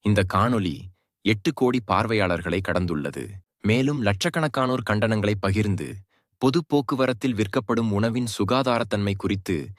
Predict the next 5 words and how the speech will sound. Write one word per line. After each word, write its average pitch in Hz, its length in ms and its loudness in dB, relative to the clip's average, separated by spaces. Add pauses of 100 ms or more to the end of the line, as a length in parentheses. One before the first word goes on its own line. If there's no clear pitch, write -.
(280)
ரயில்வே 139 480 0
துறைக்கு 107 460 0
கேள்வி 113 360 0
எழுப்பி 92 260 0
வருகின்றனர். 87 640 -2